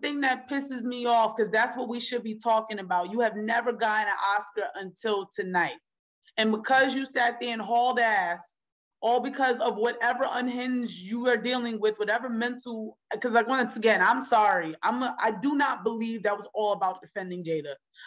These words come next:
I just don't believe it. That's just my theory. I just don't believe all of that was about defending his wife. And the only reason why I don't believe it is 'cause your initial reaction, bruh,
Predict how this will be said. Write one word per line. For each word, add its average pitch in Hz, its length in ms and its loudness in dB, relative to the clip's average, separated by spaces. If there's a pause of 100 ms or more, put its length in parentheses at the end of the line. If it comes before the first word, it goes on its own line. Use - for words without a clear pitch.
I 254 80 6
just 277 180 2
don't 277 160 6
believe 269 380 4
it. 147 120 0 (300)
That's 254 220 6
just 269 160 2
my 240 320 6 (140)
theory. 254 440 2
I 254 80 4
just 269 220 -4 (100)
don't 285 340 2
believe 269 440 0 (160)
all 277 180 2
of 269 120 0
that 247 180 2
was 240 100 -2
about 233 240 -2
defending 262 460 -2
his 254 160 -2
wife. 220 320 0
And 196 80 -8
the 190 80 -8
only 294 240 0
reason 269 320 -2
why 240 200 2
I 208 80 -2 (120)
don't 240 180 2
believe 226 320 -6
it 214 60 2
is 208 160 -4
'cause 196 180 -4
your 233 120 2
initial 285 360 -6
reaction, 208 560 -2
bruh, 165 240 -4